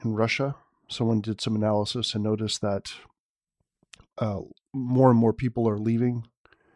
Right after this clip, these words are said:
And, uh, it's not just because of the economy. They also tied it directly to him in politics.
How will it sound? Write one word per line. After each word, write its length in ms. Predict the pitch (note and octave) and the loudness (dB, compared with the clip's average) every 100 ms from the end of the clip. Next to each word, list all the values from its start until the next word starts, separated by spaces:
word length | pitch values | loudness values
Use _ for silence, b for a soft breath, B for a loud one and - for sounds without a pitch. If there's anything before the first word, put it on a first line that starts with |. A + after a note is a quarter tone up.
| b b b _ | b b b _
And, 280 | A2+ A2+ G#2+ | 0 0 2
uh, 280 | G#2 G2+ F#2+ - _ | 0 0 -2 -8 _
it's 260 | A2+ - - | -6 -4 0
not 400 | B2 A#2 A2+ - | 4 6 4 0
just 420 | G#2+ A#2+ A2 - | 0 2 2 -2
because 360 | A2+ - A2+ G#2+ | -6 -2 -2 -2
of 80 | G#2+ | -2
the 120 | G#2+ | -2
economy. 520 | G2 A2 A2 A2 G#2+ | -2 0 2 2 0
They 160 | G2+ G2+ | 0 -2
also 260 | G2 - | -2 -4
tied 260 | G#2+ - G#2 | -8 -8 -6
it 140 | - | -6
directly 400 | - G#2 - G#2 - | -6 -6 -6 -10 -8
to 320 | - G#2 - _ _ _ _ - | -8 -8 -8 _ _ _ _ -4
him 240 | - G#2+ | 2 4
in 160 | G2+ G2 - | 2 -2 -4
politics. 680 | D#2+ D#2+ - A2+ - - | -6 -6 -6 -6 -6 -8